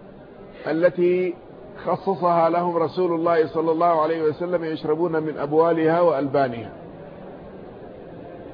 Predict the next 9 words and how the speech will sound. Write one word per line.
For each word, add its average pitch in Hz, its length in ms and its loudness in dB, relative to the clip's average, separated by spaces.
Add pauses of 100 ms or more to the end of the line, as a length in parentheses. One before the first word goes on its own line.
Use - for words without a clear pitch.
(760)
فبلغ 180 600 6
ذلك 180 240 2
النبي 175 460 0
صلى 175 280 0
الله 175 360 4
عليه 175 320 4
وآله 175 440 4
وصحبه 170 420 -2
وسلم 170 580 0